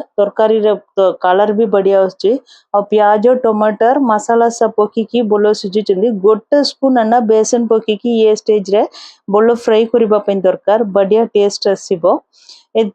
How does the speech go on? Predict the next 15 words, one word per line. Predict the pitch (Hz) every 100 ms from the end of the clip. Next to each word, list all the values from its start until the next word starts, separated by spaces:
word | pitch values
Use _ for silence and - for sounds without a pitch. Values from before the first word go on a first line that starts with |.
| _
ଗ୍ରେଭି | 180 233 277 294 285
நல்லா | 233 220 247 262 202 - -
பாருங்க, | 214 220 226 220
ஃபுல்லா | 226 226 240 226
வெங்காயம் | 214 233 269 269 247
வந்து | 226 254
அது | 240 214
நல்லாவே | 196 233 254 262 262
குழஞ்சிடும்। | 220 220 208 185 226 _ _ _ -
கொஞ்ச | 240 269 320
நேரம் | 302 294 302 285
டைம் | 247 240 254 294
எடுத்து | 285 240 - 247
வெங்காயத்தை | 226 226 247 254 247
நம்ம | 233 220